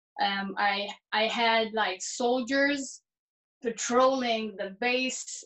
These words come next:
um, just keeping everything safe, uh, and making sure no, uh, burglar-, burglars or, uh, you know, um,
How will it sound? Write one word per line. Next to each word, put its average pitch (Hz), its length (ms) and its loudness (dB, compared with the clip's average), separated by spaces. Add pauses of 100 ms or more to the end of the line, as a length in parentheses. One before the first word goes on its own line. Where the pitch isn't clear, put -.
um, 185 880 -6
just 233 460 -2
keeping 233 500 -2
everything 214 500 0
safe, 247 600 0 (100)
uh, 196 420 -2 (580)
and 208 100 -4
making 233 320 2
sure 226 380 2
no, 226 400 4 (840)
uh, 202 180 -4 (140)
burglar-, 233 460 4 (120)
burglars 240 1000 0
or, 233 220 4
uh, 202 380 0
you 214 140 -10
know, 208 400 -10
um, 185 680 -12